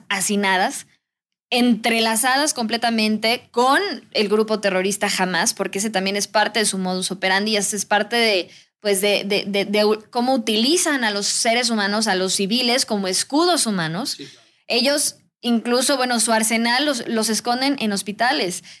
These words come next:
Speaker 1: Eh, sus bases de operaciones están en edificios residenciales.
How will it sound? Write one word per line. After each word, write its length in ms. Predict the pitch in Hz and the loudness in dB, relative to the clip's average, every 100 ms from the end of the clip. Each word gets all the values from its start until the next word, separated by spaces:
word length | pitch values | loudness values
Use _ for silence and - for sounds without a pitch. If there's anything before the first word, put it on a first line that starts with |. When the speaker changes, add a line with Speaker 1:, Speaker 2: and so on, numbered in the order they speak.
| - | -6
Speaker 1:
Eh, 260 | 247 247 | 0 0
sus 240 | 208 233 220 | 0 -2 0
bases 600 | 254 269 285 330 330 233 | 2 2 2 2 0 0
de 100 | 220 | -2
operaciones 600 | 208 214 214 240 247 269 | 0 0 0 0 -2 -2
están 360 | 226 - 226 254 - | -2 -2 -2 -2 -6
en 180 | 226 220 | -2 0
edificios 440 | 208 208 233 277 | 0 0 0 0
residenciales. 840 | 269 220 185 175 214 254 233 185 | 0 -2 -4 -2 0 0 -2 -4